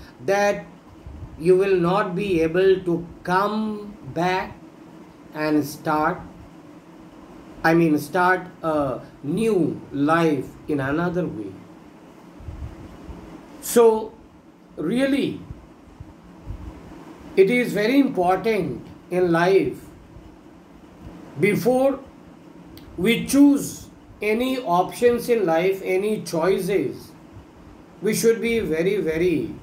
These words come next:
careful. Very, very careful. Because a wrong decision can destroy your entire life.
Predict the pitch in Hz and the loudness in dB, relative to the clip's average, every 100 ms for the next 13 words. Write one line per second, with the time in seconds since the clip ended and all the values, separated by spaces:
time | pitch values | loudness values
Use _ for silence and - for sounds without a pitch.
0 | - - - - - - - 165 170 165 | -18 -20 -20 -20 -20 -20 -6 0 0 0
1 | 156 135 - - - - - - - - | 0 -2 -4 -14 -20 -20 -20 -20 -20 -20
2 | - - - - - - - - 220 240 | -20 -20 -20 -20 -20 -20 -20 -2 0 2
3 | 240 185 185 190 170 156 151 139 127 104 | 2 2 6 6 4 -2 -2 -4 -8 -10
4 | - - - - - - - - 170 170 | -14 -20 -20 -20 -20 -20 -20 -4 -2 2
5 | 196 190 190 180 - - - - - - | 4 4 4 0 -8 -20 -20 -20 -20 -20
6 | - - - - - 170 175 185 220 226 | -20 -20 -20 -20 -8 0 4 6 6 4
7 | 175 170 - 180 202 160 180 - - - | 0 -2 0 -2 -2 -2 -2 -4 -10 -16
8 | - - - - - - - - - - | -20 -20 -20 -20 -20 -20 -20 -20 -20 -20
9 | - - - - - - - - - - | -20 -20 -20 -20 -20 -20 -20 -20 -20 -20
10 | - - - - - - - 170 175 170 | -20 -20 -20 -20 -20 -8 0 2 4 2
11 | 147 143 - 160 151 151 131 135 127 117 | 0 -2 -6 -2 0 0 0 -4 -4 -6
12 | - - - 139 131 135 147 147 127 120 | -10 -20 -10 -6 -6 -6 -4 -4 -4 -6
13 | 113 107 104 - | -8 -10 -14 -18